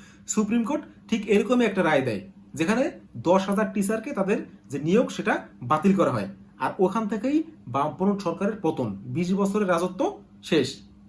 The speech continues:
এখন প্রশ্ন হচ্ছে, পশ্চিমবঙ্গে কি এরকমটা হতে পারে? অবশ্যই হতে পারে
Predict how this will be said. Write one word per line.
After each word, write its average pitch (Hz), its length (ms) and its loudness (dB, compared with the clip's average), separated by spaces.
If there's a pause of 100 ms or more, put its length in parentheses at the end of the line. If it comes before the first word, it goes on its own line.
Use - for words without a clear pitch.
(320)
এখন 196 400 2 (180)
প্রশ্ন 180 260 -2
হচ্ছে, 214 260 -4
পশ্চিমবঙ্গে 208 500 0
কি 196 100 -2
এরকমটা 202 360 0
হতে 196 180 0
পারে? 175 200 0 (540)
অবশ্যই 220 360 0
হতে 175 200 0
পারে 123 200 -2